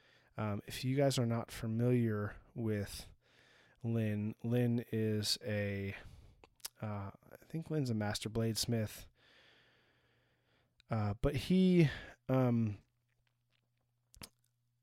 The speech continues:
he's a great knife maker, but he is, uh, he has done something that impressed me as, like,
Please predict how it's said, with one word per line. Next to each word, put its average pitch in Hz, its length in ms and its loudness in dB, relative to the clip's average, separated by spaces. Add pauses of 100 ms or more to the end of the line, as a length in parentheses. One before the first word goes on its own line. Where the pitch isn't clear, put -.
(180)
he's 143 220 8
a 131 40 4
great 135 320 4
knife 117 280 -2
maker, 107 440 -4 (360)
but 107 260 2 (280)
he 127 460 0 (160)
is, 113 380 0 (560)
uh, 110 260 -6
he - 220 -6
has 117 100 0
done 160 240 6
something 135 420 4
that 110 280 0 (640)
impressed 131 460 4
me 127 140 4
as, 113 200 0
like, 104 220 -6